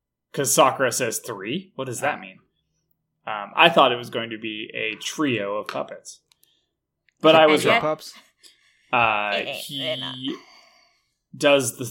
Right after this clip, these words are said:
Speaker 1: the scroll thing, and out comes a puppet of the third Kazekage.
Speaker 2: Wow,
Speaker 1: Oof.
Speaker 2: not Sonic.
Speaker 1: Yeah, so
Speaker 3: <laughs>
Speaker 1: third Kazekage is dead as hell.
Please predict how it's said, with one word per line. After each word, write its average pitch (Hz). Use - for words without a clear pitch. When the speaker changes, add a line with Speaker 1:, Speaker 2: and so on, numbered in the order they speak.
Speaker 1:
the 143
scroll 117
thing, 107
and 131
out 127
comes 117
a 147
puppet 147
of 135
the 175
third 120
Kazekage. 131
Speaker 2:
Wow, 117
Speaker 1:
Oof. 98
Speaker 2:
not 120
Sonic. 110
Speaker 1:
Yeah, 101
so 117
Speaker 3:
<laughs> -
Speaker 1:
third 123
Kazekage 120
is 107
dead 107
as 120
hell. 101